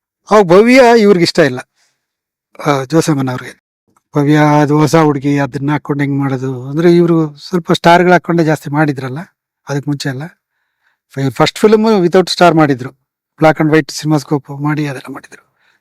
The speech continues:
ಚ-, ಆಗ್ಲೇ ಎಕ್ಸ್ಪೆರಿಮೆಂಟ್ ಮಾಡಿದ್ರು. ಫಸ್ಟ್ ಸಿನಿಮಾನೇ ಎಕ್ಸ್ಪೆರಿಮೆಂಟ್ ಸಿನಿಮಾ. ಆಮೇಲೆ ಬೇರೆ ಥರ ರೆಗ್ಯುಲರ್ ಟ್ರ್ಯಾಕಲ್ಲಿ ಸಿನಿಮಾ ಮಾಡಿದ್ರು ಅವರು. So ಅವ್ರಿಗೆ ಸ್ವಲ್ಪ ಹೆಸರಿರೋರು ಬೇಕು ಅಂತ ಅನ್ನಿಸ್ತು, ಹ್ಮ್, ಜೋಸೆಮ್ಮನ್ ಅವ್ರಿಗೆ. "ಏಯ್ ಬೇಡ, ಅದು, ಅದು ಮಹಾಲಕ್ಷ್ಮಿ ಅವ್ರನ್ನ ಹಾಕೋಣ."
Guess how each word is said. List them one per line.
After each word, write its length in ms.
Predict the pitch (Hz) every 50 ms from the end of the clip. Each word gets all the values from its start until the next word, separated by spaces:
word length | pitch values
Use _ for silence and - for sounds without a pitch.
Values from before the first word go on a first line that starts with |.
| _ -
ಚ-, 80 | - 156
ಆಗ್ಲೇ 300 | 147 143 160 165 175 170
ಎಕ್ಸ್ಪೆರಿಮೆಂಟ್ 440 | 147 - - 160 156 151 143 139
ಮಾಡಿದ್ರು. 400 | 147 139 123 - - - _ _ _ _ _ _ _ _ _ _ _ - 147 143 127
ಫಸ್ಟ್ 300 | - - 160 - - -
ಸಿನಿಮಾನೇ 340 | 196 180 185 190 185 160 - _ _ _ _ _ _ _ _ _ _ -
ಎಕ್ಸ್ಪೆರಿಮೆಂಟ್ 420 | 156 - - - 160 160 160 143 -
ಸಿನಿಮಾ. 220 | 147 127 123 123 - _ _ _ _ _ _ _ _ _ _ _ _ _ _ _ _ _ - -
ಆಮೇಲೆ 220 | 151 190 226 220
ಬೇರೆ 220 | 185 202 196 190
ಥರ 200 | 175 - 175 175
ರೆಗ್ಯುಲರ್ 380 | 160 156 143 151 160 165 160 151
ಟ್ರ್ಯಾಕಲ್ಲಿ 360 | - 160 156 147 - 156 139
ಸಿನಿಮಾ 240 | - 143 135 135 135
ಮಾಡಿದ್ರು 300 | 131 127 120 120 120 120
ಅವರು. 140 | 117 127 175 208 - - - _ _ _ _ _ _ - _ _ _ - - _ - -
So 60 | 208
ಅವ್ರಿಗೆ 300 | 196 214 233 220 233 214
ಸ್ವಲ್ಪ 220 | - 214 214 185 196
ಹೆಸರಿರೋರು 520 | 175 180 170 - 196 208 196 202 185 170
ಬೇಕು 280 | 156 170 165 151 - 156
ಅಂತ 160 | 147 135 147
ಅನ್ನಿಸ್ತು, 300 | 135 123 117 - - -
ಹ್ಮ್, 800 | - _ _ _ _ _ _ _ _ _ _ _ - 170 156 139
ಜೋಸೆಮ್ಮನ್ 360 | 156 151 139 147 139 135 131
ಅವ್ರಿಗೆ. 340 | 127 123 127 139 143 151 151
"ಏಯ್ 100 | 139 120
ಬೇಡ, 220 | 117 139 135 139
ಅದು, 360 | 143 135 127 127 123 - 147
ಅದು 200 | 147 143 156 156
ಮಹಾಲಕ್ಷ್ಮಿ 480 | 165 160 156 151 165 160 151 - 160 143
ಅವ್ರನ್ನ 140 | 135 127 135
ಹಾಕೋಣ." 260 | 127 - - 120